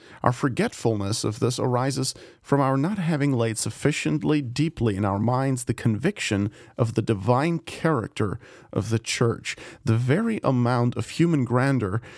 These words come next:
which there is round the Church causes us to forget occasionally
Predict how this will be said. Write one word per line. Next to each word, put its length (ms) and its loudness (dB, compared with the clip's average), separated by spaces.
which 360 -2
there 240 2
is 300 2
round 300 2
the 80 -2
Church 420 0
causes 480 0
us 240 0
to 120 2
forget 540 0
occasionally 800 0